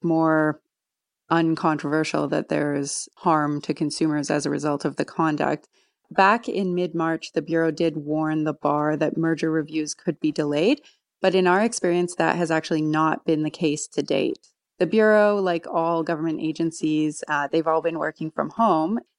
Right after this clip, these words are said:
uh, but sometimes we've seen them clearing deals faster than we expected.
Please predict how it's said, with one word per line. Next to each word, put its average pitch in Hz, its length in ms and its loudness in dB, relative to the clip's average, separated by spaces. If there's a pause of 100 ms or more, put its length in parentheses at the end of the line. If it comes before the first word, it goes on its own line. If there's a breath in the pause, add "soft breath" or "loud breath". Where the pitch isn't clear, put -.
(140)
uh, 156 160 2
but 165 220 0
sometimes 208 380 0
we've 165 140 0
seen 160 200 -2
them 151 240 -2
clearing 160 320 2
deals 151 300 0
faster 143 460 -2
than 165 200 0
we 170 100 2
expected. 180 560 0